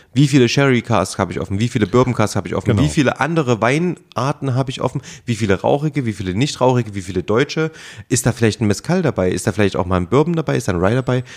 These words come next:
Speaker 1: Und das hab ich jetzt geguckt und muss so, „Ah, shit, du müsstest mal einen Bourbon aufmachen, weil du hast überhaupt gar keinen offenen Bourbon.“ Ich habe, doch, ich hab, nee,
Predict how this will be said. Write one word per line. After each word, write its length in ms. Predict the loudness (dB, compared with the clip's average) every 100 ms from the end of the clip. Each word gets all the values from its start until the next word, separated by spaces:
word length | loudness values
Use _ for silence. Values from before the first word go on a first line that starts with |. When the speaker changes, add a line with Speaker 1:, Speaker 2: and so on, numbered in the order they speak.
| -20
Speaker 1:
Und 160 | -6 -4
das 180 | -4 -2
hab 100 | -2
ich 140 | 0 0
jetzt 180 | 0 0
geguckt 340 | -2 -2 0
und 120 | -2
muss 80 | 0
so, 220 | 0 -2
„Ah, 420 | 0 0 0 -2 -2
shit, 260 | -4 -8 -12 -14
du 80 | -2
müsstest 420 | 2 2 0 -2
mal 100 | 0
einen 100 | 2
Bourbon 260 | 2 0 0
aufmachen, 320 | -8 -8 -6
weil 80 | -2
du 80 | -2
hast 220 | -2 0
überhaupt 260 | 0 0 0
gar 120 | 0
keinen 260 | 0 0
offenen 340 | -2 -4 -4 -2
Bourbon.“ 300 | 0 0 -4
Ich 120 | -4
habe, 380 | -4 -2 -4 -6 _ _ _
doch, 160 | -4 -4
ich 100 | 0
hab, 140 | -2
nee, 180 | 0 -4